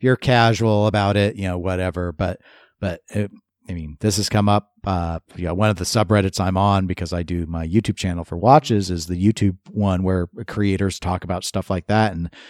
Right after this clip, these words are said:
one of the big, like, uh, some of the people who weigh in say that they're, they're, they make their entire living off of YouTube. And it's like, you gotta have a backup plan. You gotta be ready. You gotta know YouTube could destroy you through something not, not related to demonetization,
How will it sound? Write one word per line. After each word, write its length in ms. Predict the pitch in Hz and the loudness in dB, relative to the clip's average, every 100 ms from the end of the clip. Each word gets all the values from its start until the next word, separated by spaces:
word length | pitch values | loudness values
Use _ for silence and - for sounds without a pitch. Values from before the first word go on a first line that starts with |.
| - _ | -20 _
one 180 | 107 98 | 0 0
of 60 | 101 | 2
the 60 | |
big, 240 | 104 110 - _ - | 4 2 2 _ -8
like, 160 | 92 - - | -8 -8 -10
uh, 140 | 78 - | -10 -8
some 140 | - | -4
of 60 | 107 | -2
the 80 | 90 | -2
people 200 | 120 123 | 2 4
who 60 | |
weigh 240 | 110 120 147 | 6 8 10
in 140 | 175 | 8
say 260 | - 104 104 | 6 4 4
that 160 | 107 | 2
they're, 300 | - 107 113 | 4 2 0
they're, 260 | 92 98 107 98 | -2 0 0 -2
they 240 | 92 92 | -4 -4
make 220 | 90 95 | -4 -2
their 100 | 107 | 0
entire 300 | 101 110 107 | 0 4 4
living 260 | 104 113 104 | 4 4 4
off 160 | 95 | 2
of 80 | 90 | 0
YouTube. 340 | 92 110 98 87 | 4 4 4 0
And 120 | 85 | -2
it's 100 | - | -6
like, 180 | 85 - - - - | -10 -12 -20 -20 -14
you 80 | |
gotta 240 | - 110 107 | 0 2 4
have 160 | 113 | 2
a 60 | 101 | 2
backup 340 | 113 113 127 | 2 2 0
plan. 300 | - 117 110 | -4 -2 -2
You 60 | 95 | -2
gotta 220 | 104 101 | -4 -2
be 140 | 101 95 | -2 -2
ready. 400 | 104 104 104 98 - - | 0 2 0 -2 -12 -6
You 100 | 98 | 0
gotta 240 | 107 107 | 2 2
know 260 | 107 104 92 - | 4 2 0 -6
YouTube 460 | 101 120 110 113 | 2 2 4 2
could 160 | - 95 | 2 -2
destroy 400 | 90 - 104 98 | -2 -4 0 0
you 240 | 90 92 | 0 -4
through 160 | - 101 | -8 -10
something 560 | - 117 - 113 104 - | -2 -2 2 2 2 -2
not, 240 | 98 98 - | -8 -8 -8
not 180 | 107 98 | -6 -4
related 420 | 110 110 110 117 | -2 0 2 2
to 280 | - 107 107 - - - - | 2 -2 -2 -6 -20 -20 -10
demonetization, 1200 | 98 123 120 117 123 117 104 117 110 120 110 107 | 2 4 6 6 6 4 4 4 4 4 4 2